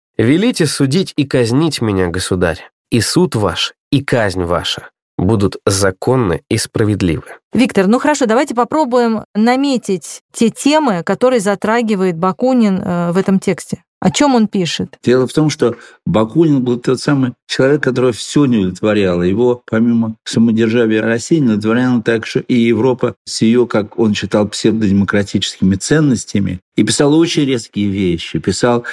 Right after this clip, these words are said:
Speaker 3: вещи, которые, пожалуй, бы и Маркс бы так не написал. Тут он абсолютно крайний. Давайте послушаем его, можно сказать, даже анафему Европе.
Speaker 1: В Западной Европе, куда ни обернешься,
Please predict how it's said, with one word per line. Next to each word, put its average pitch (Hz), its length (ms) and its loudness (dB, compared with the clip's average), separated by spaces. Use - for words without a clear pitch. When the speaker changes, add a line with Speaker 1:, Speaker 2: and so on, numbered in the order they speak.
Speaker 3:
вещи, 139 260 2
которые, 120 360 2
пожалуй, 120 400 0
бы 113 260 -2
и 117 100 2
Маркс 123 320 2
бы 113 140 -4
так - 260 -4
не 107 80 2
написал. 95 580 0
Тут 104 240 -4
он 110 240 2
абсолютно 110 560 0
крайний. 95 440 2
Давайте 107 360 0
послушаем 101 640 -2
его, 104 640 2
можно 101 440 2
сказать, 101 280 0
даже 104 320 0
анафему 110 1000 0
Европе. 90 680 0
Speaker 1:
В 104 100 -2
Западной 175 580 0
Европе, 175 560 0
куда 160 280 0
ни 180 80 0
обернешься, 160 840 -2